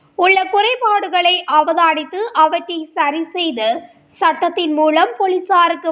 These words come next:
வழங்கப்பட்டுள்ள அதிகாரங்களுக்கு அமைவாக போலீசார் தொடர்ந்து நடவடிக்கைகளை மேற்கொள்வார்கள் என குறிப்பிடப்பட்டுள்ளது.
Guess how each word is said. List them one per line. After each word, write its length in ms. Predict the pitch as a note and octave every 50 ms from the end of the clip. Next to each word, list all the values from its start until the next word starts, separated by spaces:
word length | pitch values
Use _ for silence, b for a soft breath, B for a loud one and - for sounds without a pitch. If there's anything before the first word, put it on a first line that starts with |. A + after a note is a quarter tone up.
| C4 D4
வழங்கப்பட்டுள்ள 760 | C#4+ C#4 D4 D4+ D4+ E4+ - F4+ E4+ F4 - E4 C#4+ A#3 A3 A3 A3+ B3 - b b b b b b b - E4
அதிகாரங்களுக்கு 800 | F4 E4+ G#4 G4+ A#4 A#4+ A#4 A4+ A4 G#4 F#4 G4 F4+ F#4 - F#4 F4
அமைவாக 520 | E4 E4 E4+ C#4+ E4+ D#4+ D#4+ D#4 D#4+ F4+ F4 F4+
போலீசார் 580 | F4 E4 D#4 E4 D#4+ - F#4+ E4 E4 D#4+ E4 -
தொடர்ந்து 400 | D4+ C#4+ C#4 C#4+ D4+ D4 D4+ F#4+ A#4 A#4+ B B B B B _ D#4+ D#4+ D#4+
நடவடிக்கைகளை 880 | F4 F4 F4 G#4 A4 - B4+ A#4+ A#4 - - G4+ E4+ F4 F#4+ F4 F4+ F4+ F4 D4+
மேற்கொள்வார்கள் 800 | D4+ D4+ D#4+ D4+ - - F4 F4 E4 E4 E4 D#4+ D#4+ - E4+ D#4 C#4+ C#4
என 100 | C#4+ E4 F#4 -
குறிப்பிடப்பட்டுள்ளது. 960 | G#4 G4+ G4 F#4 - F4+ F#4+ F#4 - F4+ - - A3+ A3 A3 A3+ A3 A3 A#3